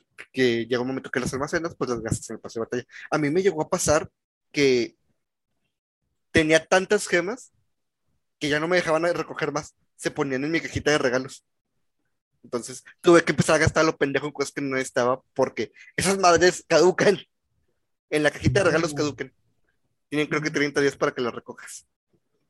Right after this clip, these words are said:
Speaker 2: Fíjate que algo que sí me gusta mucho del pase de Genshin es que hay un pase gratis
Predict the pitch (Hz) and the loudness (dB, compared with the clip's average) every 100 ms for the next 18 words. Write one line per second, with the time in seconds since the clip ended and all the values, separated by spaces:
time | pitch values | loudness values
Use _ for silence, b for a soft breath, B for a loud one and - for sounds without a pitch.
0 | _ _ _ _ _ _ _ _ _ _ | _ _ _ _ _ _ _ _ _ _
1 | _ _ _ _ _ _ _ _ _ _ | _ _ _ _ _ _ _ _ _ _
2 | 214 247 320 320 214 240 254 208 220 226 | -10 -6 -6 -4 -4 -2 -4 -4 -6 -6
3 | 214 226 214 233 214 190 180 185 202 180 | -8 -10 -10 -6 -6 -6 -6 -2 -2 0
4 | 180 185 202 - 165 165 - - 175 185 | -2 -2 -8 -10 -12 -12 -12 -10 -8 -8
5 | - _ _ _ _ - 180 190 208 214 | -12 _ _ _ _ 2 6 6 4 2
6 | 202 185 185 302 - | 2 2 0 -4 -6